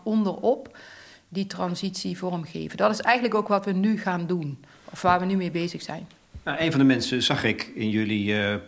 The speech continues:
Speaker 2: plan, is, eh, Annette Harbrink
Speaker 1: Ja.
Speaker 2: van Keizerschande. Die
Speaker 1: Ja.
Speaker 2: boert in de uiterwaarden Bedeveren. Vond ik een van de vrolijkste ontmoetingen die ik gehad heb de laatste jaren. <laughs> Weet je dat?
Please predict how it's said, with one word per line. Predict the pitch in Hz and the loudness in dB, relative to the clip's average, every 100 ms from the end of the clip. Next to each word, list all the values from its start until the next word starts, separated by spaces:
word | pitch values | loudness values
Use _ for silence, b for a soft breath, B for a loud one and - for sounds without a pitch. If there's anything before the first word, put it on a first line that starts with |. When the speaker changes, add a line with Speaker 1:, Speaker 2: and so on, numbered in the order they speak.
| - | -10
Speaker 2:
plan, | - 143 113 98 101 107 | -2 2 2 2 -2 -2
is, | 104 - - | -4 -4 -4
eh, | 101 101 98 98 - | -4 -4 -6 -8 -4
Annette | 110 101 | -2 2
Harbrink | 117 170 147 107 90 - - | 2 2 2 0 -4 -14 -6
Speaker 1:
Ja. | 254 | -4
Speaker 2:
van | - | 0
Keizerschande. | 151 160 160 - 143 131 107 98 | 2 2 0 2 4 4 2 -2
Die | 107 | 0
Speaker 1:
Ja. | 110 | 4
Speaker 2:
boert | 135 131 | 6 6
in | 135 | 4
de | 123 | 4
uiterwaarden | 127 135 127 131 127 | 4 4 2 2 2
Bedeveren. | 156 160 - B B | 2 0 -2 B B
Vond | B 156 | B 0
ik | 151 | 2
een | 156 | 2
van | 151 139 | 2 2
de | |
vrolijkste | - 139 214 220 - - | 4 4 4 4 2 0
ontmoetingen | 113 127 175 127 107 101 | 2 2 4 4 2 2
die | 110 | 0
ik | - | 2
gehad | 131 180 | 0 2
heb | 135 - | 0 -2
de | |
laatste | - 98 - | -2 -2 -2
jaren. | 98 87 95 - | 0 0 -2 0
<laughs> | |
Weet | 135 131 | 0 2
je | 135 | 0
dat? | 254 | 0